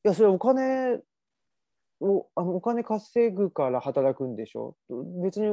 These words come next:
あの、もう、もうお金いらないんで、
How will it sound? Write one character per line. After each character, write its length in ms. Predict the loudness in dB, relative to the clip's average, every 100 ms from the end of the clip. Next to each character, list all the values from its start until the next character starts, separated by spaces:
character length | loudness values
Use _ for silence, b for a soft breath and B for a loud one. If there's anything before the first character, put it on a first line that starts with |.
| -4 -10 -6
あ 80 | -2
の、 380 | -2 -2 -4 -6 B B B B B B B _
も 340 | 2 2 0 _ 0
う、 40 |
も 60 | 2
う 20 |
お 40 | 4
金 180 | 4
い 40 | 4
ら 100 | 4
な 120 | 2
い 80 | -2
ん 320 | -4 -10 -10
で、 280 | -6 -4 -6